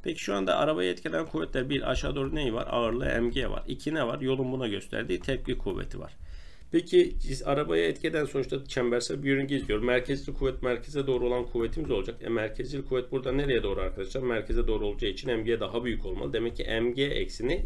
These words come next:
N M eşittir. Peki merkezcil kuvveti hesaplayalım. Merkezcil kuvvetimiz formülü neydi arkadaşlar? M V kare bölü R'ydi.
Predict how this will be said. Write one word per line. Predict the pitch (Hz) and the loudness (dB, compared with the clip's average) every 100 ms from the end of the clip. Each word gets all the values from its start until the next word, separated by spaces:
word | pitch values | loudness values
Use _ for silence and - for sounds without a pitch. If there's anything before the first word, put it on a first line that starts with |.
| - | -2
N | 123 143 | 0 0
M | - | -2
eşittir. | - - - - - - - - - - | -4 -6 -8 -10 -12 -12 -12 -14 -14 -4
Peki | 175 165 | -4 0
merkezcil | 180 180 180 185 190 | 2 2 2 0 -2
kuvveti | 180 165 185 | -2 0 0
hesaplayalım. | - - - 127 139 | -2 -2 0 0 2
Merkezcil | 143 135 151 147 147 | 0 0 -2 -4 -4
kuvvetimiz | 147 139 147 139 - | -2 -2 -2 -2 0
formülü | 139 139 143 | 0 2 2
neydi | 143 113 | 2 0
arkadaşlar? | 95 - 98 - - - | -4 -4 -4 -4 -4 -2
M | 127 - - 120 | -2 -2 -6 -4
V | 131 - | -4 -2
kare | 95 92 | -4 -4
bölü | 95 101 156 - 127 | -4 0 0 0 0
R'ydi. | 120 92 - | 2 2 0